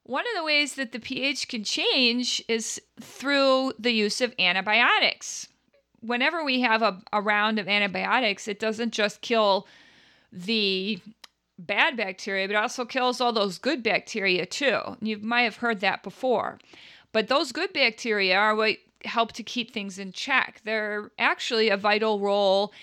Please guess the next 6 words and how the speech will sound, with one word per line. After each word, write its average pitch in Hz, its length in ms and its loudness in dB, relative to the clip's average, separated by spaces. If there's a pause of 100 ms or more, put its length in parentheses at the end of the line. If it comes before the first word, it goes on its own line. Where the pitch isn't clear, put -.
(300)
in 269 220 4
your 240 180 4
immune 339 280 2
system, 165 720 -4 (200)
really. 202 560 0 (640)
And, 208 540 2